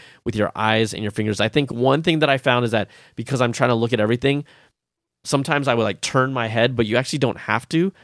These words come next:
when you just use your eyes and select things. And as you use it more, you get more used to it. But, you know, I'm just like, "Wait, I wanna see this. I wanna see that."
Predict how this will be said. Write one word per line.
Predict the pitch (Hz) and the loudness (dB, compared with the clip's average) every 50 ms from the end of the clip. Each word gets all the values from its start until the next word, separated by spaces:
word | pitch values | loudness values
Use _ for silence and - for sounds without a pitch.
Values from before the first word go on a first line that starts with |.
| - _ _ _ - | -20 _ _ _ -2
when | - 123 117 - | 0 0 0 0
you | 123 117 | -2 -2
just | 120 139 - - | -2 -2 -2 0
use | 120 127 135 127 | 0 0 0 2
your | 135 104 - | 0 0 0
eyes | - 110 117 110 107 107 101 - | 0 0 2 2 2 0 -2 -6
and | - - 98 | -10 -10 -8
select | - - 107 95 98 - | -6 -4 -4 -4 -4 -6
things. | - 67 - - - - - _ _ - _ _ - | -10 -12 -12 -12 -14 -18 -18 _ _ -20 _ _ -6
And | - 113 110 104 | -4 -2 0 2
as | 107 120 123 107 - - _ - | 2 2 0 0 -4 -10 _ -12
you | - 127 120 | -8 -6 -4
use | 117 127 117 123 | -2 -2 -2 -2
it | - - | -4 -4
more, | 107 110 110 110 107 107 - - - _ - | -2 -2 0 0 0 -2 -4 -8 -20 _ -10
you | - 110 | -4 0
get | 110 113 101 | 0 0 2
more | 110 110 | 2 0
used | 110 107 - - | 0 0 0 0
to | - | 0
it. | - 98 | 0 2
But, | 110 104 98 - - | 0 0 0 -2 -6
you | - 110 | -4 -4
know, | 92 - | -4 -2
I'm | - 113 120 131 | 0 2 2 2
just | 123 110 - | 2 0 -2
like, | 90 87 90 - - - | -4 -4 -6 -8 -8 -6
"Wait, | 107 113 - | -6 -6 -4
I | - | -4
wanna | 101 107 110 | -4 -2 -2
see | 110 - 123 | -2 0 2
this. | 123 135 110 - - | 4 4 2 2 0
I | - | -4
wanna | 101 98 101 | -4 -4 -4
see | - - 113 | -2 -2 0
that." | 120 117 95 - | 2 2 0 0